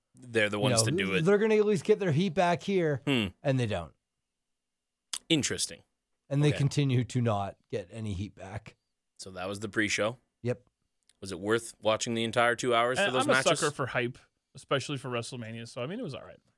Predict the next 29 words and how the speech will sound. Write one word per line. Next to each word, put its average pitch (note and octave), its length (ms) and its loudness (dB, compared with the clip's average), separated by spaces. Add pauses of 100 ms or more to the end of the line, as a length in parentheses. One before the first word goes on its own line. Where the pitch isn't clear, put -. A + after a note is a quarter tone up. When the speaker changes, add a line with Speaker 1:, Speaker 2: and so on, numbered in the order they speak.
Speaker 1:
'Cause D#3+ 140 0
that's, A3+ 280 4
that's G3+ 240 4
the F#3 60 0
number F3+ 200 4
one C#3+ 140 0
takeaway A#2+ 320 4
that A2 100 4
I G#2+ 80 4
saw A2 220 2
from G2+ 180 -4
a G2 60 -4
lot A2 160 4
of A2 80 -6
people G2 260 -4
was F#2+ 160 -6
that, G#2+ 160 0
"Oh, F#3+ 220 2
WrestleMania F#3+ 560 0
was B2 160 0
good, C3+ 480 2 (880)
but E3+ 320 4
six, - 400 4
seven F3 360 2
hours D#3+ 360 4
is C3 140 -4
a B2+ 40 -2
long B2+ 300 0
time." D3+ 460 0